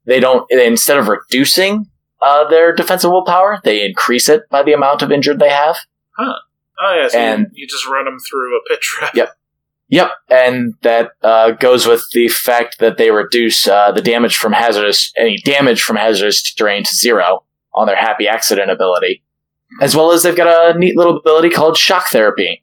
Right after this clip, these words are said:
Speaker 1: which is whenever they would be pushed, they can instead take a charge action after resolving the current action. Besides that, their attacks are okay for a four stone model.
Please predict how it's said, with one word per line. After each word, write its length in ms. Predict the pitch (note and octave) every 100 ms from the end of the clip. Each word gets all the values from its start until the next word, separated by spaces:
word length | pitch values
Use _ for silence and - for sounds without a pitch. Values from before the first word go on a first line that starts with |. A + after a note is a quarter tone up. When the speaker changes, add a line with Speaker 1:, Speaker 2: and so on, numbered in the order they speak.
| _
Speaker 1:
which 240 | G2 G#2 A2+
is 200 | G#2 G#2+
whenever 280 | A2+ G#2+
they 100 | A2 G#2+
would 120 | G2+
be 120 | G#2+ -
pushed, 460 | C3+ C3 - -
they 220 | G#2 G#2+ G#2
can 160 | G#2+
instead 420 | G#2 G#2+ - G2+
take 240 | G#2+ G#2 -
a 60 |
charge 340 | G#2+ A#2 A#2 G#2+
action 380 | F#2 F#2+ G2+ F#2
after 200 | G2 F#2+
resolving 420 | F#2+ F#2+ G#2 F#2+
the 80 | -
current 160 | A2 G2
action. 320 | F2+ - E2 _ _
Besides 440 | A#2+ B2+ A2 G#2 -
that, 240 | A2+ G#2+ -
their 380 | G#2+ G#2 G#2+ -
attacks 500 | A2+ - G#2+ G2+ -
are 300 | G#2+ G#2 G#2 _ _ -
okay 460 | F#3 - C3+ C#3
for 200 | C#3+ C3
a 40 | B2
four 220 | C#3 B2+
stone 280 | - B2+ B2+
model. 440 | B2 B2+ B2+ -